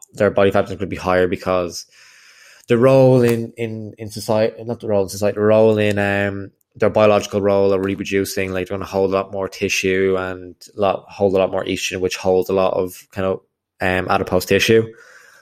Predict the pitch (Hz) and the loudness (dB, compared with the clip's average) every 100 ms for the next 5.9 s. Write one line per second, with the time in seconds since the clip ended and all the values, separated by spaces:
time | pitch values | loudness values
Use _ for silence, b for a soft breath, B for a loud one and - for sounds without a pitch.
0 | B B _ - 104 98 101 - 101 95 | B B _ 0 2 2 -2 -2 -2 -2
1 | - 104 101 101 98 95 92 101 101 - | -2 -2 0 -2 -4 -4 0 2 2 0
2 | 104 92 - 98 95 120 113 - - _ | -6 -6 -6 -8 -6 -4 -6 -8 -20 _
3 | _ _ _ _ _ _ _ _ _ - | _ _ _ _ _ _ _ _ _ -2
4 | 127 117 101 104 110 117 120 127 131 123 | 2 4 2 -2 -4 -2 0 0 -2 0
5 | 120 113 98 107 101 101 98 95 87 | 2 2 0 0 2 0 -4 -8 -12